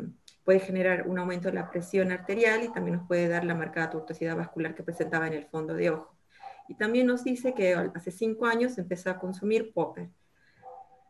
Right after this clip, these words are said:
Frente a todo esto, por ahí sabiendo lo que presentaba el paciente, lo que desconocíamos era cuál el efecto que tenía el popper en el fondo de ojo. El popper es una droga, mm,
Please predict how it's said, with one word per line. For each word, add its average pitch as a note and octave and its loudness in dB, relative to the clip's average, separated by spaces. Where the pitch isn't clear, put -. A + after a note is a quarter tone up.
Frente A#3+ 8
a A#3+ 2
todo C#4+ 10
esto, C#4+ 4
por A3 0
ahí A3+ 2
sabiendo A#3 4
lo G3 4
que F#3+ -4
presentaba F#3+ 0
el G#3+ -2
paciente, A3+ 0
lo F#3 2
que F#3 -2
desconocíamos F#3+ 0
era F#3+ -2
cuál G3+ -2
el G#3+ 0
efecto G3 -4
que F#3 -4
tenía F#3+ 0
el G3 -2
popper G3+ 0
en F3+ 0
el F3 -4
fondo F#3 0
de A3 4
ojo. A3 0
El F#3+ -4
popper A3+ 4
es A3+ 0
una G3+ 0
droga, G3 4
mm, E3 -6